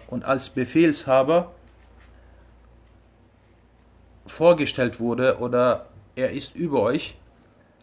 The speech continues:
dass ihr ihm guten Ratschlag gibt. Und der Prophet sallallahu alaihi wasallam, es geht hier also an, d-, darum,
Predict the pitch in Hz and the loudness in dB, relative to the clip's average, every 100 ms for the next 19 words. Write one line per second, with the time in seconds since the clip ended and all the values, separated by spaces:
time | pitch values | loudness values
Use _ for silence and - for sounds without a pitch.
0 | - 139 - 156 147 147 170 165 - 123 | -8 -6 -4 -4 -4 -4 -4 -6 -8 -6
1 | 160 190 156 120 131 135 - 131 - 110 | -4 -2 -2 0 2 2 0 -2 0 -6
2 | - - _ _ _ _ _ _ _ _ | -6 -12 _ _ _ _ _ _ _ _
3 | _ - - - _ - 160 151 - _ | _ -20 -20 -20 _ -4 -2 -4 -10 _
4 | _ 123 143 - 123 208 220 180 160 147 | _ -4 -4 -4 0 2 4 2 2 4
5 | 180 143 123 170 135 110 123 117 165 - | 2 2 0 0 0 -2 -4 -2 -4 -8
6 | - 120 - 165 - 180 202 - 135 160 | -12 -8 -4 -6 -4 -4 -2 -2 0 0
7 | 139 131 - _ _ _ _ - 117 - | -2 -6 -10 _ _ _ _ -18 -14 -10
8 | 117 156 156 180 | 0 2 2 -2